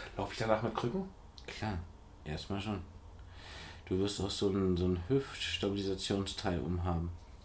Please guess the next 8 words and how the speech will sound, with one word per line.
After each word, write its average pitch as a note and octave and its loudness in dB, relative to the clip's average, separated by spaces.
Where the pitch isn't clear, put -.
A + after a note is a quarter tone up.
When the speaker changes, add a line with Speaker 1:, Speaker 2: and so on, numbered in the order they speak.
Speaker 2:
So - -2
ein, G2+ 4
hier B2 8
so A#2 4
ein G#2+ 6
Ring G2+ 6
drum. F3+ 4
Speaker 1:
Ja. G#3 -2